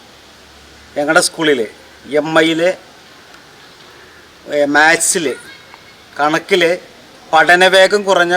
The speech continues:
വിദ്യാർത്ഥികളെ, എല്ലാ വിഷയത്തിലും എല്ലാവരും ഒരുപോലെ അല്ലല്ലോ, അതുപോലെ മാത്സിൽ കുറച്ച് പിന്നോക്കമുള്ള, പഠനത്തിൽ കുറച്ച് സ്ലോ ഉള്ള, സ്ലോ ലേണേഴ്സിനെ എങ്ങനെയെങ്കിലും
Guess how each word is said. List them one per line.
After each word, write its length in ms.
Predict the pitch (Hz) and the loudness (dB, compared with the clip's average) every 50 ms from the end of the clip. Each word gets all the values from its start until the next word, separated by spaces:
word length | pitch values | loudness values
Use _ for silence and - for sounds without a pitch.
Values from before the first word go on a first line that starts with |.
| 180 165 | -4 -4
വിദ്യാർത്ഥികളെ, 680 | 147 - 151 156 151 151 147 - 147 147 147 135 117 - - - - - - - - - - - - - - - - - - - - - - - - - - - - - - - - | -6 -2 0 2 2 2 0 -4 -2 0 0 0 0 -2 -6 -14 -20 -20 -20 -20 -20 -20 -20 -20 -20 -20 -20 -20 -20 -20 -20 -20 -20 -20 -20 -20 -20 -20 -20 -20 -20 -20 -20 -16 -12
എല്ലാ 160 | 139 143 151 156 160 156 | -4 0 0 0 2 0
വിഷയത്തിലും 440 | - - 165 151 175 170 175 175 165 | -2 -4 -4 -6 -6 -6 -4 -4 -2
എല്ലാവരും 240 | 165 165 165 170 170 | -2 0 0 0 -2
ഒരുപോലെ 280 | 160 151 165 165 165 165 156 | -4 -2 -2 -2 -2 0 -2
അല്ലല്ലോ, 280 | 147 139 127 117 113 107 104 - - - - - - - - - - - - - - - - - - | -2 -4 -4 -6 -10 -12 -14 -20 -20 -20 -20 -20 -20 -20 -20 -20 -20 -20 -20 -20 -20 -20 -20 -16 -10
അതുപോലെ 340 | 135 147 160 175 170 165 165 170 - - - 147 151 | -10 -6 -4 -2 -2 0 -2 -2 -4 -8 -8 -4 -2
മാത്സിൽ 460 | 156 165 175 170 - - - 208 214 214 208 - | 0 0 0 -2 -4 -6 -6 -2 -2 -2 -2 -2
കുറച്ച് 240 | 185 156 - - - - | -4 -4 -4 -8 -8 -8
പിന്നോക്കമുള്ള, 520 | 156 143 139 135 131 - 139 127 120 113 107 104 - - - - - - - - - - - - - - - - | -6 -6 -6 -6 -6 -8 -10 -10 -10 -10 -10 -12 -14 -18 -20 -20 -20 -20 -20 -20 -20 -20 -20 -20 -20 -20 -12 -6
പഠനത്തിൽ 460 | 147 147 147 156 170 165 - 180 175 180 190 185 - - - - - - - - - - | -4 -2 -2 -2 -4 -4 -4 -4 -4 -4 -4 -4 -6 -12 -18 -20 -20 -20 -20 -20 -18 -16
കുറച്ച് 220 | 160 147 - - - | -14 -8 -6 -6 -2
സ്ലോ 160 | 180 190 190 190 208 202 | 2 4 4 6 6 4
ഉള്ള, 100 | 180 180 180 - - - - | 4 2 0 0 -4 -8 -8
സ്ലോ 200 | - 170 175 190 220 220 202 | -2 2 2 4 4 4 4
ലേണേഴ്സിനെ 580 | 196 180 170 170 170 160 - - 151 143 123 113 - - - - - - - - - - - - - - - - 139 151 | 2 2 2 -2 -4 -6 -6 -6 -6 -8 -8 -8 -12 -18 -20 -20 -20 -20 -20 -20 -20 -20 -20 -20 -20 -20 -18 -10 -8 -6
എങ്ങനെയെങ്കിലും 520 | 156 165 165 170 175 175 170 175 180 180 | -6 -4 -2 -2 -2 -2 -2 -4 -6 -6